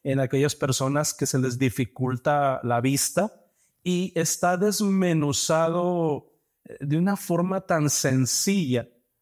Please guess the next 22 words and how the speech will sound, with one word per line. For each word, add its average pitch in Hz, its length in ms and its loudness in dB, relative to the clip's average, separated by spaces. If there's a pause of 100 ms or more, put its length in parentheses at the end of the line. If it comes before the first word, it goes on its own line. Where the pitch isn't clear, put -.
(140)
para 135 260 0
que - 120 -6
cualquier 143 540 -2
persona 160 380 0
lo 139 180 -2
pueda 139 220 0
leer, 135 400 -2
lo 131 240 0
pueda 135 220 0
entender, 131 480 0
pueda 139 240 -2
hacer 151 320 0
anotaciones 135 1000 -2 (280)
y, 127 480 0
y 123 40 2
le 123 140 0
sirve 135 680 0
en 123 120 -2
el 123 140 0
día 135 180 -2
a 139 40 -4
día, 156 360 -2